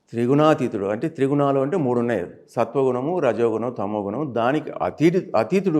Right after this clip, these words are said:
నువ్వు కా, ద్వంద్వాలను యోగక్షేమాలను విడిచి సదా శుద్ధత్వాన్ని అవలంబించి ఆత్మజ్ఞానివి కావాలి, ఆత్మతత్వంలోనే స్థిరపడాలి అని చెప్పేసి దానికి ఒక చిన్న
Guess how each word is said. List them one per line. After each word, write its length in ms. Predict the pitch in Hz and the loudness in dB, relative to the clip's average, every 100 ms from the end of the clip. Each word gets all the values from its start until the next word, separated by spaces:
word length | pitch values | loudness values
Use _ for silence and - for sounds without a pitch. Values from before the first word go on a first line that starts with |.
| 117 - | 0 -2
నువ్వు 200 | 107 104 | -6 -2
కా, 340 | 98 110 - - _ _ _ _ 107 | 2 2 -2 -12 _ _ _ _ -4
ద్వంద్వాలను 840 | 107 123 160 165 156 156 190 214 | 0 2 4 6 6 6 4 2
యోగక్షేమాలను 1080 | 135 123 143 160 156 147 127 131 127 123 107 | 4 6 8 8 4 -2 0 0 0 -2 -4
విడిచి 760 | 92 110 165 143 98 143 - - - _ - | -2 2 2 2 0 0 -2 -10 -20 _ -4
సదా 380 | 117 107 156 | 0 4 4
శుద్ధత్వాన్ని 720 | 170 - 117 160 165 165 147 120 | 2 -2 2 2 2 2 2 4
అవలంబించి 760 | 98 123 123 107 - 95 - - | 2 2 2 -2 -4 -4 -4 -6
ఆత్మజ్ఞానివి 680 | 80 95 135 123 117 110 101 | -6 -6 -4 -4 -2 -4 -4
కావాలి, 720 | 90 85 92 87 113 185 - - _ - | -2 0 0 -2 -2 -4 -6 -20 _ -10
ఆత్మతత్వంలోనే 1000 | 80 101 131 151 - - - 156 139 135 | -2 0 0 -2 0 0 2 2 4 2
స్థిరపడాలి 640 | 123 101 104 113 101 95 92 | 0 0 0 2 0 0 -2
అని 160 | 82 | -6
చెప్పేసి 640 | 87 - 90 - 190 208 - - - | -8 -8 -10 -4 -2 -4 -8 -20 -8
దానికి 240 | 110 107 110 | -6 -2 -2
ఒక 120 | 95 | -4
చిన్న 500 | - 113 120 92 | -6 -4 -2 -2